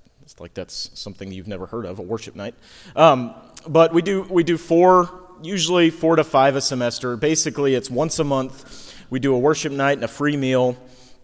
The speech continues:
In this semester, um, I, I talked through a series I called The Essential Church on those Sunday nights. And, and a lot of the reason I talked about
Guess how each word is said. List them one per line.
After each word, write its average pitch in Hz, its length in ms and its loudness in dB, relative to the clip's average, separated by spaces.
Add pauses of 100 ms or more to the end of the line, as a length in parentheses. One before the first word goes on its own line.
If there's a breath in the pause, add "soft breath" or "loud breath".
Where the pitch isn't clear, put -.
(560)
In 147 140 -2
this 180 160 2
semester, 156 640 2
um, 123 360 2
I, 139 560 2 (100)
I 123 120 -2
talked - 560 -4
through 151 200 -2
a 127 60 0
series 143 560 -2
I 123 140 -4
called 120 440 -2
The 120 140 -4
Essential 131 480 -6
Church - 680 -10 (540 soft breath)
on 117 160 -6
those 117 140 -4
Sunday 113 280 -4
nights. 101 400 -8
And, 107 180 -8 (340 loud breath)
and 160 120 2
a 160 40 6
lot 185 220 8
of 208 80 2
the 170 100 2
reason 151 400 0
I 131 120 0
talked 190 320 -4
about 131 480 0